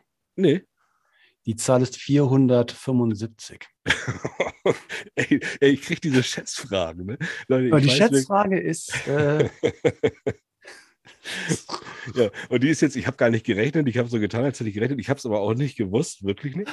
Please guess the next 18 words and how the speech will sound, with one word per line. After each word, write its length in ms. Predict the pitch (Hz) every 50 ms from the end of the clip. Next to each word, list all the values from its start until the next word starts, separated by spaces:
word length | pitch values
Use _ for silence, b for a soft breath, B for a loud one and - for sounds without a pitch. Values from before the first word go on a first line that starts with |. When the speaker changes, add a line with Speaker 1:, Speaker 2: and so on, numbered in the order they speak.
| - _
Speaker 2:
<laughs> 100 | - -
Du 60 | 285
hast 200 | 269 - - -
Speaker 1:
Äh, 280 | 277 117 117 120 117
Speaker 2:
nur 80 | - -
Speaker 1:
sondern 140 | - 127 120
Speaker 2:
geraten 240 | - 208 220 - 160
Speaker 1:
es, 60 | 156
Speaker 2:
und 20 | 156
es 80 | - -
war 180 | 190 190 170 151
Speaker 1:
es 60 | 127
Speaker 2:
so 200 | 120 123 175 226 113
Speaker 1:
war 180 | 110 107 104 98
Speaker 2:
geil. 100 | 151 151 147 127
Speaker 1:
geraten 240 | 87 92 87 82
und 140 | 82 82 85
geschätzt. 420 | - 80 - - 78 - - -